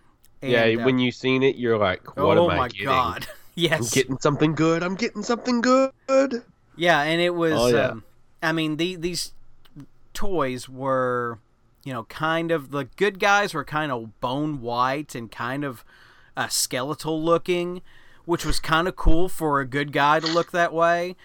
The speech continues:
Speaker 2: And then the bad guys, of course, were all black and red, I believe. Black,
Speaker 1: Yeah.
Speaker 2: black, um, uh, uh, parts with, like, red,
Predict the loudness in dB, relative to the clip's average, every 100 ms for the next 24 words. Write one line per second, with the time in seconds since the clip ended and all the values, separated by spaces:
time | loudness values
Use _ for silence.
0 | -20 -8 -4 -4 -2 0 0 0 0 -2
1 | -2 -10 -8 -6 -6 -8 -8 -2 2 2
2 | 0 -4 -12 _ 0 2 0 -2 -6 -8
3 | -8 -8 -8 -6 -6 -8 -8 -8 -10 -10
4 | -2 0 0 -4 -16 -10 -4 -2 -2 -6
5 | -8 -8 -10 -16 _ _ -20 -20 _ _
6 | _ -12 -10 -12 -10 -10 -12 -10 -2 2
7 | 2 -2 -10 -10 -12 -14 -20 -12 -10 -10
8 | -10 -4 -2 -2 -6 -10